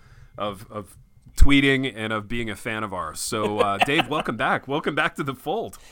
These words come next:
Speaker 1: I love it.
Speaker 2: And in this case, it's, it's like, uh, the boxer retired and was like, "I don't think I can go, uh, the, the number of rounds needed," you know, uh, and we were like,
Speaker 1: That's
Speaker 2: "No,
Speaker 1: right.
Speaker 2: you can just come in every once in a while and throw a jab or two."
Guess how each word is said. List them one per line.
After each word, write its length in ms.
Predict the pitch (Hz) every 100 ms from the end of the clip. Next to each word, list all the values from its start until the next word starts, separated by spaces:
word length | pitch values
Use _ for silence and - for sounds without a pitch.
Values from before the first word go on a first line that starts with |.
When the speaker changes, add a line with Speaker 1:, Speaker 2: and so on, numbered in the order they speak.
| -
Speaker 1:
I 80 | 117
love 220 | 131 196
it. 100 | - -
Speaker 2:
And 120 | 196
in 120 | 214 226
this 160 | 262
case, 380 | - 208 170 -
it's, 220 | 175 170 -
it's 220 | 170 -
like, 320 | 165 160 - -
uh, 180 | 151 139
the 140 | 139
boxer 400 | 131 147 160 185
retired 580 | 156 139 - 160 147 139
and 60 | 139
was 120 | 135
like, 120 | 131
"I 80 | 131
don't 160 | 156 156
think 160 | 170
I 120 | 156 147
can 200 | 143 123
go, 500 | 160 180 147 120 - - -
uh, 260 | - 139 127
the, 520 | 123 135 135 147 143
the 80 | 151
number 220 | 156 165 160
of 120 | 143
rounds 520 | 139 156 156 151 135
needed," 600 | 151 180 175 151 151 - -
you 120 | 151
know, 300 | 143 127 127
uh, 260 | 127 135 135
and 220 | 147 147
we 100 | 156
were 120 | 175
like, 200 | 160 151
Speaker 1:
That's 120 | 233 294
Speaker 2:
"No, 60 |
Speaker 1:
right. 60 | 214
Speaker 2:
you 60 | 240
can 120 | 320
just 180 | 233 -
come 200 | 226 220
in 100 | 202
every 200 | 196 208
once 200 | 208 202
in 60 |
a 40 | 185
while 300 | 190 190 165
and 140 | 165
throw 360 | - 190 185 165
a 80 | 156
jab 340 | 135 185 190
or 60 | 143
two." 340 | - 123 107